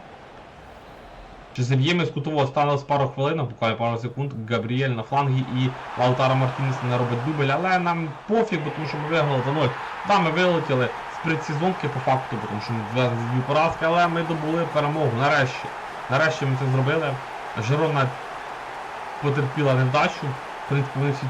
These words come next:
три ігри програли, наскільки я зрозумів. Але сла-, саме головне, що мій Арсенал виграв.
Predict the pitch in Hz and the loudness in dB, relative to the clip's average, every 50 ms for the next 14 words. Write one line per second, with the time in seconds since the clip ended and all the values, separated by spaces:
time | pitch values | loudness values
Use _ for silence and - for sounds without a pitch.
0 | 127 131 135 131 123 117 139 165 - - 139 131 123 120 120 120 117 - - 107 | -2 0 2 2 2 2 0 0 0 0 2 2 4 2 2 0 -2 -6 -8 -8
1 | - - 110 107 107 107 107 104 107 107 104 104 104 107 104 101 92 - - - | -4 0 2 2 2 2 0 0 -2 -2 -2 -2 -4 -4 -6 -6 -8 -8 -10 -10
2 | - - - - - - - 120 131 139 139 135 131 - - - - - - - | -10 -10 -12 -12 -10 -6 -2 0 2 2 2 2 0 -4 -10 -10 -10 -10 -10 -10
3 | - - - - - - - - - - - - - - - 139 123 123 143 143 | -10 -10 -10 -10 -12 -12 -12 -12 -12 -12 -12 -12 -12 -8 -2 0 4 4 4 4
4 | 139 131 147 143 139 127 127 131 135 147 143 - - 123 - - 135 139 135 127 | 4 2 0 0 0 2 2 2 2 0 0 -2 -2 -4 -4 -2 -2 0 0 0
5 | - - - - 107 - - - 127 135 135 123 110 101 120 117 113 110 101 80 | -2 -4 -6 -6 -6 -6 -4 -2 0 0 0 0 0 0 0 0 2 0 -2 -4